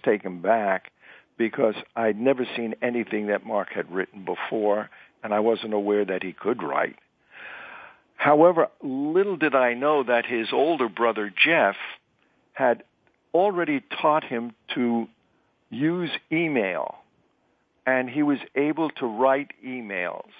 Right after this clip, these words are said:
although his, um, spelling was a little suspect, and, uh, the heavy fingers that he has on the keyboard always did not, uh, type the correct letters. He was able to email. And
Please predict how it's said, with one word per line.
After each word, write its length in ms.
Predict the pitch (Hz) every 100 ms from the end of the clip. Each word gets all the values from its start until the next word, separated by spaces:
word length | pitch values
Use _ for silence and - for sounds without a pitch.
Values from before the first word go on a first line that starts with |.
| - _ _ _ -
although 500 | 113 101 123 123 110
his, 360 | 117 107 104 98 - - -
um, 540 | 107 107 107 - - _ - -
spelling 500 | - 135 139 135 127
was 180 | 117 104
a 60 |
little 320 | 110 113 113 107
suspect, 640 | - 113 - - 156 175 - _
and, 420 | 110 104 101 101
uh, 180 | 110 101 - - - - - _
the 80 | 110
heavy 300 | 104 135 127 -
fingers 380 | 139 139 120 117 120
that 160 | 113
he 180 | 120 117
has 300 | 120 123 120
on 140 | 123 113
the 80 | 110
keyboard 600 | - 135 101 120 120 117 - -
always 440 | 135 131 117 107
did 220 | - 107 98
not, 300 | 117 117 - _ _ _ _
uh, 260 | 117 113 110 - -
type 240 | 131 131
the 80 | -
correct 480 | - 120 120 113 -
letters. 400 | 135 151 147 143 - - - - -
He 100 | 165
was 240 | 185 175 -
able 340 | 143 143 127 120
to 140 | 117 -
email. 500 | 147 131 101 90 82 - _ _ _ _ _ _ _ - - - -
And 340 | 151 156 156